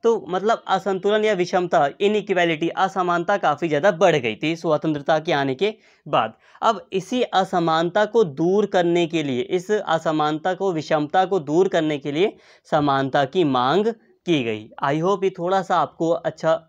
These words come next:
लगा होगा, यहाँ पे जानकारी, आपको अच्छी जानकारी मिली होगी कि असमानता की मा-, समानता की मांग क्यों की गई। जो असमानता थी इसको मिटाने के लिए समानता की मांग की गई थी।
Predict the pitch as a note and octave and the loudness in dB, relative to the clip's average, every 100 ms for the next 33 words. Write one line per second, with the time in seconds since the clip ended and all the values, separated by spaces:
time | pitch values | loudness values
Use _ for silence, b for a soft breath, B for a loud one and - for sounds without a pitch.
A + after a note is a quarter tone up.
0 | - C#3+ E3+ E3+ D#3+ E3+ D3 D3+ C#3+ C#3 | -4 0 2 2 2 0 0 -2 -2 -2
1 | C#3+ C#3+ C#3+ C3 D#3 C#3+ D3+ D3 C#3 B2+ | -2 0 -2 0 -4 -4 -2 -2 -2 -2
2 | D#3 G3 b b F3 F3+ E3 C#3 A2+ G#2+ | -2 -6 b b 0 2 4 2 -2 -6
3 | A2 _ _ D#3+ D3+ D#3+ D3 D3 D3 D#3+ | -12 _ _ -2 0 0 0 0 0 -2
4 | E3+ E3+ b b - D3+ D#3 E3+ D#3 D3+ | -2 -4 b b -2 -2 0 0 2 2
5 | E3 E3+ D#3+ D#3 D#3+ E3+ F3 F3+ F3+ A#3 | 0 0 0 0 -2 -2 0 0 0 -2
6 | b b b D3+ D3+ C#3 D3+ D3+ D3+ G3 | b b b 0 2 2 0 0 0 0
7 | G#3 A3 E3+ E3 G#3 F3 C#3+ D3+ D#3 F#3 | 0 -2 -6 -4 -2 0 0 -2 0 0
8 | F#3+ F#3+ F3 D3 D3+ G3 F#3+ D#3 C3+ C3+ | 2 2 2 0 -2 -2 -2 -2 0 -2
9 | C3 C#3 C#3 C3+ C3 F3+ G3 b b b | -2 -2 -2 -2 -2 -2 -4 b b b
10 | F3 C#3+ B2 A#2+ B2+ C#3 G#2+ | -2 0 2 -2 -2 -8 -10